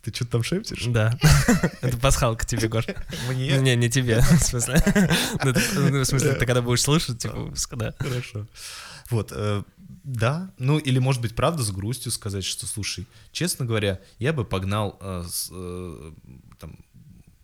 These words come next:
Speaker 1: в кругосветку, но
Speaker 2: Мгм.
Speaker 1: никогда этого не сделаю, потому что знаю, что у тебя работа, ты работаешь на скорой помощи и не можешь оставить своих пациентов.
Speaker 2: Мгм, мгм.
Speaker 1: Вот, ну, никогда не сделаю, получается. Ну, и нормально, зато у меня вон сколько. Ну,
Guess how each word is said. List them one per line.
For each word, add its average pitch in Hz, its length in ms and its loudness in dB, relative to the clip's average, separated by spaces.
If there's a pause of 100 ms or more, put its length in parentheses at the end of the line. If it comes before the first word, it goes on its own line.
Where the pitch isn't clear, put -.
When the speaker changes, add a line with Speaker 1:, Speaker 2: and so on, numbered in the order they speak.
(200)
Speaker 1:
в - 100 -20
кругосветку, 95 840 -6
но 117 80 4
Speaker 2:
Мгм. 117 140 8
Speaker 1:
никогда 113 280 4
этого 117 180 -2
не 101 120 -4
сделаю, 107 360 -4
потому 92 240 -8
что - 180 -8
знаю, 104 200 -6
что - 160 -8
у 85 40 -8
тебя 92 340 -4
работа, 90 560 -6 (200)
ты - 80 -10
работаешь 90 380 -4
на 92 80 -10
скорой 98 260 -6
помощи 113 380 -4
и 82 80 -6
не 82 100 -6
можешь 92 220 -4
оставить 87 240 -8
своих 82 160 -10
пациентов. 65 560 -14 (120)
Speaker 2:
Мгм, 113 520 2
мгм. 110 420 -2 (280)
Speaker 1:
Вот, 101 280 -12
ну, 110 140 -2
никогда 131 340 0
не 147 120 0
сделаю, 101 400 -2
получается. 82 640 -8
Ну, 107 240 0
и 175 40 4
нормально, 123 480 2
зато 87 220 -6
у - 40 -4
меня 104 180 -2
вон 87 200 -6
сколько. - 300 -14 (320)
Ну, 139 280 0